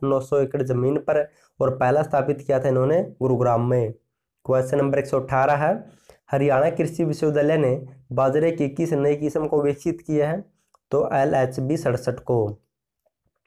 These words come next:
नेक्स्ट है क्वेश्चन नंबर एक सौ उन्नीस है, हरियाणा के किस जिले में स्थित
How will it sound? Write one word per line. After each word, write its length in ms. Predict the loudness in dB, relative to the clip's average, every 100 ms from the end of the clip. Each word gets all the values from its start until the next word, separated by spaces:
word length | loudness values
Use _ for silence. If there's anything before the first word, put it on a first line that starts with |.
| _ _ _ _ -4
नेक्स्ट 420 | 0 0 -2 -2
है 100 | -2
क्वेश्चन 380 | 0 -2 -2 -2
नंबर 240 | 0 0
एक 80 | -2
सौ 100 | 0
उन्नीस 400 | 0 0 -2 -2
है, 220 | -4 -4 -8 _ _ -20 _ _ -2
हरियाणा 400 | 0 2 2 0
के 160 | -2
किस 240 | -2 -2 0
जिले 220 | 0 2
में 100 | 0
स्थित 360 | 0 -4 -2